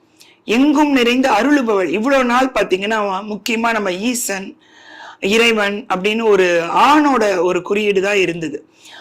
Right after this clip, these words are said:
அவங்க வந்துதான் இருக்கா மாதிரியும், ஏன்னா எல்லாருமே கடவுள், இறைத்தன்மை அப்படின்னா ஆண் அப்படிங்கிற ஒரு எண்ணம் இருக்கு.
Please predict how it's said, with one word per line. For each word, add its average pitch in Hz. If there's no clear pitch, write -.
அவங்க 226
வந்துதான் 220
இருக்கா 202
மாதிரியும், 185
ஏன்னா 240
எல்லாருமே 262
கடவுள், 262
இறைத்தன்மை 233
அப்படின்னா 208
ஆண் 262
அப்படிங்கிற 202
ஒரு 185
எண்ணம் 185
இருக்கு. -